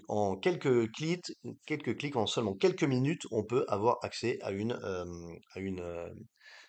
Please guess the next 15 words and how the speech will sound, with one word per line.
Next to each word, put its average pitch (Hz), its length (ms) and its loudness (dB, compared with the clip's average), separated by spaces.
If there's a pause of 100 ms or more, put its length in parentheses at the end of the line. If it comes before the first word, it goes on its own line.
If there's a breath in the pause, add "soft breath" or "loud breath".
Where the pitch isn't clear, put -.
(120 loud breath)
à 117 40 0
une 107 120 0
confirmation 127 880 4
donc 107 240 0
de 95 80 0
couverture 107 720 0
d'assurance 98 540 -2
voyage, 98 480 0
donc 98 120 -6
qui - 140 -4
est - 20 -2
nécessaire 95 420 -2
par 82 120 0
exemple 107 400 -2
pour, 113 280 -2